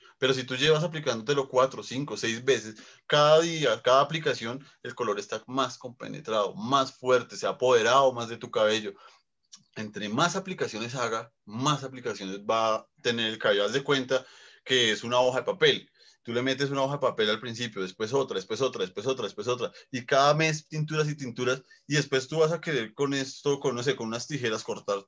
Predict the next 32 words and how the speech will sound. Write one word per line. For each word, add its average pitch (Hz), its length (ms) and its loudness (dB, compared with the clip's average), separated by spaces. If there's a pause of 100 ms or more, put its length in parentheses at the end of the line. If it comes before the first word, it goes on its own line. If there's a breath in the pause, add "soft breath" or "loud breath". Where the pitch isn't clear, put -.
una 139 420 -6
cosa 147 220 -4
como 143 220 -6
así, 104 260 -10
es 117 100 -14
casi - 300 -16
que 117 140 -14
imposible. 98 520 -14 (680 soft breath)
Entonces, 107 920 -6 (380 soft breath)
debemos 104 320 -2
tener 117 220 2
en 95 100 -4
cuenta 113 380 2
eso. - 280 -4 (200)
Y 156 100 -2
lo 160 160 6
otro, 143 220 0
y 160 60 -4
muy 135 140 -4
importante, 101 720 -10 (680)
tú - 100 -20
ya 90 80 -8
aplicaste 87 420 -14
negro. 92 320 -8 (640)
Negro 95 500 -8
no 104 100 -10
lo 98 120 -8
mata 98 420 -10 (180)
nada. 123 600 0 (1500 soft breath)
Fuera 123 240 6
castaño 131 420 0
oscuro, 180 600 0